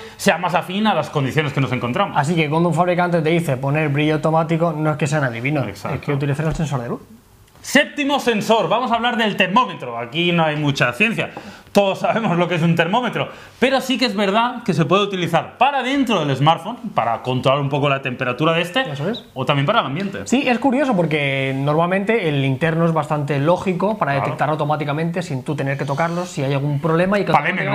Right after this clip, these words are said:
Speaker 1: M nueve, cuando se pone en modo estufa.
Speaker 2: que se puede llegar a apagar para evitar males mayores, pero es curioso que algunas generaciones de nuevos terminales también incorporan el de fuera, también pueden ayudar en casos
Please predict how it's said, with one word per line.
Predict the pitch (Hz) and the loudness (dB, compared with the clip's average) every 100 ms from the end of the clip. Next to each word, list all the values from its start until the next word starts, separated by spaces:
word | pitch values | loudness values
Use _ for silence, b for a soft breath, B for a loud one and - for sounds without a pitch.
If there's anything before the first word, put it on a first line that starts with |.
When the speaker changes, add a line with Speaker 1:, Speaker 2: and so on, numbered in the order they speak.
| 175 | 0
Speaker 1:
M | |
nueve, | 147 | 0
cuando | 135 143 139 | -4 -2 0
se | 143 | 0
pone | 143 165 | 0 0
en | |
modo | 156 135 | 0 -2
estufa. | - 175 143 110 | -2 0 0 0
Speaker 2:
que | - | -2
se | 175 160 | 0 0
puede | 185 202 | 0 2
llegar | 196 190 | 2 2
a | |
apagar | 180 180 202 165 | 2 0 0 -2
para | 139 | -6
evitar | 135 143 170 | -6 -2 2
males | 185 190 | 2 2
mayores, | 180 202 226 226 | 2 2 2 2
pero | 185 160 | 0 2
es | |
curioso | 170 220 214 | 2 2 4
que | |
algunas | 185 190 208 | 2 4 2
generaciones | 208 190 185 196 151 | 2 2 2 2 2
de | |
nuevos | 147 190 | 2 2
terminales | 185 180 175 202 208 | 2 2 2 2 -2
también | 180 165 196 | 0 2 4
incorporan | 226 202 170 196 214 | 4 2 2 2 2
el | 202 | 2
de | 156 | 0
fuera, | 143 220 170 | 0 0 2
también | 143 175 208 | 0 0 0
pueden | 226 226 | 2 2
ayudar | 208 196 196 | 4 4 2
en | 160 143 | 0 0
casos | 170 175 185 | 0 0 -2